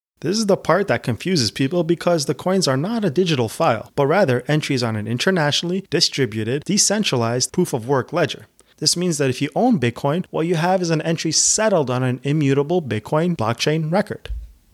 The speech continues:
Suppose every dollar, A K A banknote, created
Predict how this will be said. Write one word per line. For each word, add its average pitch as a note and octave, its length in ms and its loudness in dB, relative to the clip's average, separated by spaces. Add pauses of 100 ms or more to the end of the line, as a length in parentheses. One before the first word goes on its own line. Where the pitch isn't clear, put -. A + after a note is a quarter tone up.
Suppose B2+ 640 0
every F3 300 0
dollar, A#2 480 0
A B2 140 2
K A#2 320 0
A - 20 -2
banknote, C#3 560 0
created D#3+ 480 2